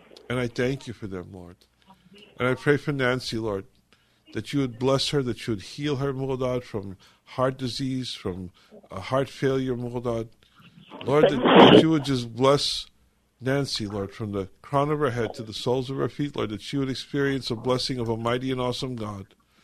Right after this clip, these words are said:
Lord, do all that you desire to do, Mughal.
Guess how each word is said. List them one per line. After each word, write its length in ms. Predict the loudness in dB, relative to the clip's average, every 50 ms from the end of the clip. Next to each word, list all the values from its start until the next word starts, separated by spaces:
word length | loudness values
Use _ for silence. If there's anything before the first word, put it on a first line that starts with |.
| _ _ _ _ _ _ _ _ -2
Lord, 260 | 0 2 2 2 2
do 180 | 2 4 6
all 140 | 6 6 4
that 180 | 4 0 -2 -4
you 60 | -4
desire 400 | -4 -2 0 2 2 2 2 0
to 160 | 0 -2 -6 -4
do, 260 | -2 -2 -2 -2 -4
Mughal. 500 | -6 -10 -12 -10 -10 -8 -8 -10 -10